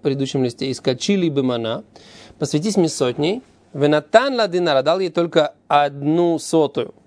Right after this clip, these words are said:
один динар. "Арейза микудешес", вот она посвящена, "Ваяшлима", должен восполнить. Окей. Керова, Омар Рав Нахман, как Рова сказал Рав Нахман, Домар Леэль, Мона Энкан, Машкон Энкан, который сказал, что нет кан ни сотни, ни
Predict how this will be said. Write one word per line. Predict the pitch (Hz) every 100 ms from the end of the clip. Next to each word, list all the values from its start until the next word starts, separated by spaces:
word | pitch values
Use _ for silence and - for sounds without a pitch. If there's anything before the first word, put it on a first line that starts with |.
| -
один | 139 165
динар. | 147 127 - -
"Арейза | - 139 180 165 160
микудешес", | 160 147 131 120 180 - - _ _ _ _ _
вот | - 143 170 170
она | 143 143
посвящена, | 147 139 127 - 131 123 127 160 214 -
"Ваяшлима", | 147 165 165 135 123
должен | 131 151
восполнить. | 151 - 147 123 190 - _ _
Окей. | 302 151 - - _ - - _ -
Керова, | 175 170 143 127 156 208 _
Омар | 139 139
Рав | 139
Нахман, | 143 147 175 208 - - _ -
как | 139
Рова | 160 175
сказал | 165 170
Рав | 165
Нахман, | 190 240 214 175
Домар | 190 190
Леэль, | 170 151 135 156 226 - _ _ _ -
Мона | 143 156 180
Энкан, | 180 143 139 147 156
Машкон | 151 147 170 170
Энкан, | 196 240 180 135 _ -
который | 170 147 156
сказал, | - 151 135 120 135
что | - 139
нет | 156 165
кан | 151 135 143
ни |
сотни, | 143 196 240 226
ни | 170 156 156 170